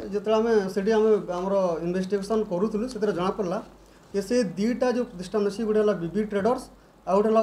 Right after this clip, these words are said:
ଓମ୍ Roadways। ସେମାନେ ତାଙ୍କର place of business, ଏ, ଅଲଗା ଦେଖିଥିଲେ,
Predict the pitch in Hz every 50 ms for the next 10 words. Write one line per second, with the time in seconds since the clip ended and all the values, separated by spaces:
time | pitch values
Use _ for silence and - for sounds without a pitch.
0 | 220 220 190 202 226 233 190 175 170 156 151 160 202 262 - - - - _ _
1 | _ - - - _ _ _ - - 208 214 226 247 269 277 233 254 247 247 262
2 | 254 - 220 226 247 247 - 254 233 196 208 196 214 220 240 254 254 - - -
3 | 208 190 185 175 175 180 185 185 226 226 214 185 185 185 - 214 208 226 226 262